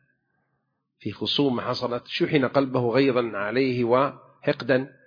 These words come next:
فيقول: "انظر هذين حتى يصطلح"، فيعني لا يغفر لهم حتى يصطلح. في هذا الحث على الاصطلاح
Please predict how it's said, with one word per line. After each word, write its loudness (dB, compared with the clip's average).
فيقول: 0
"انظر 4
هذين 4
حتى -2
يصطلح"، -6
فيعني -2
لا 6
يغفر 0
لهم -6
حتى 0
يصطلح. 0
في 2
هذا 4
الحث 0
على -6
الاصطلاح -4